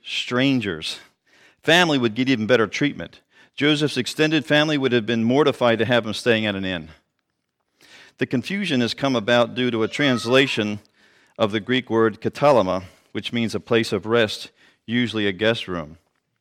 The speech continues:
Remember the story that Jesus told about the Good Samaritan where a man was robbed and stripped and beaten and left half dead? Then a priest and a Levite came along and neither one did anything to help the poor man.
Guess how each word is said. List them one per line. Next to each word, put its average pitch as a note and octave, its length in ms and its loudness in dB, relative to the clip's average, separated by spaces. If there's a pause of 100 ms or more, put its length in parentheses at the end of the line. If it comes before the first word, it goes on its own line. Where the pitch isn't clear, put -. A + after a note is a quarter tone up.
(480)
Remember F3+ 220 2
the D3 80 4
story C#3+ 400 2
that A2 120 0
Jesus A#2+ 320 -4
told B2+ 200 0
about A2 220 0
the G2+ 80 -6
Good A2 180 -4
Samaritan G#2+ 680 -4
where G2+ 240 -2
a G2 60 -2
man A2 280 -4
was F#2+ 180 -6
robbed G#2+ 480 2
and E2+ 160 -6
stripped - 320 -6
and G2+ 120 -6
beaten A2 240 -6
and G2 140 -8
left G#2 220 -4
half G#2+ 260 -2
dead? G2 300 -4 (400)
Then A#2 120 -2
a G#2+ 60 -2
priest C3+ 480 -2
and G#2 100 -2
a G2 60 -2
Levite A2+ 420 2
came A#2 200 -2
along G#2+ 340 -2
and F#2+ 80 -4
neither A2 220 0
one A2+ 180 0
did G2 160 -2
anything G#2 400 -4
to F2+ 80 -4
help F#2+ 220 -6
the G2+ 80 -8
poor F#2+ 240 -4
man. F#2+ 320 -8